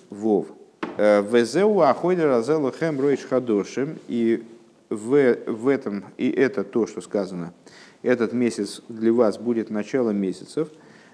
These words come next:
«Дебахойдыш нисанаху гилуй, гуа гилуй де ацму сейрин сейф»,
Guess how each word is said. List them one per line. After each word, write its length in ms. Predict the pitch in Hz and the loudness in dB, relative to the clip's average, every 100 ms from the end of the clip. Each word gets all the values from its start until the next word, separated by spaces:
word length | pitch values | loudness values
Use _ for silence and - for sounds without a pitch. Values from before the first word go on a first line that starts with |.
| _ | _
«Дебахойдыш 800 | 120 117 113 113 175 208 160 120 | -2 2 4 4 4 4 4 0
нисанаху 580 | 131 165 180 151 117 110 | -2 -2 -2 -2 -4 -4
гилуй, 600 | 104 117 175 147 117 - | -6 -4 0 2 2 0
гуа 400 | - 117 170 156 | -8 0 2 2
гилуй 400 | 110 107 175 151 | 0 -2 0 2
де 120 | 113 123 | 2 2
ацму 300 | 147 147 117 | 0 -2 -4
сейрин 400 | 135 131 110 101 | 0 0 0 -4
сейф», 360 | - - 53 | -6 -8 -8